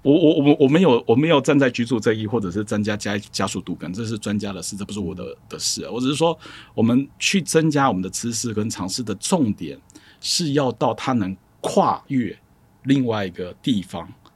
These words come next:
掌握这一个议题，其实在不同面向它的优缺点哦。所以其实任何议题，它往往是一个套餐。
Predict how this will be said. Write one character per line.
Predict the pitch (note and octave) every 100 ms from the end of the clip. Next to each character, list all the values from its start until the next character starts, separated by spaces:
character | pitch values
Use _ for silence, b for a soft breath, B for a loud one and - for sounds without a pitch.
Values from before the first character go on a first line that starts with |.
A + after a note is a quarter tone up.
| _ -
掌 | A#2 G#2
握 | D#3 B2
这 | - D#3+
一 | D#3
个 | B2+ -
议 | E3 A2+
题， | - - E2
其 | - G#2
实 | A2+
在 | B2
不 | - F3+
同 | - F#2+
面 | A#2 A#2+ F#2+
向 | - G#2+ - b b b b
它 | A#2+ A2+
的 | F#2+
优 | G2 G2
缺 | G2+ - F2+
点 | - D3+
哦。 | -
所 | - C#3+
以 |
其 | C3+ A#2
实 | A#2 B2+ -
任 | D#3+ C3
何 | G#2+ A#2+
议 | E3 B2
题， | F#2
它 | C3
往 | A#2+ A#2+
往 |
是 | G2
一 | A2
个 | F#2+
套 | - F2+
餐。 | -